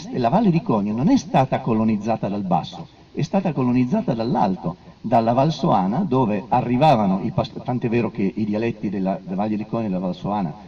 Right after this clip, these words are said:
sono molto simili, i costumi sono molto simili, i, i modi di costruire sono molto simili. La casa di Cogne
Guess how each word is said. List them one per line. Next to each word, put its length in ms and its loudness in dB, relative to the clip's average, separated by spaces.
sono 260 4
molto 300 0
simili, 640 -4
i 120 4
costumi 640 8
sono 260 4
molto 300 2
simili, 720 2
i, 340 4
i 40 8
modi 340 10
di 100 8
costruire 880 6
sono 280 4
molto 280 2
simili. 560 2
La 140 0
casa 280 4
di 120 2
Cogne 680 2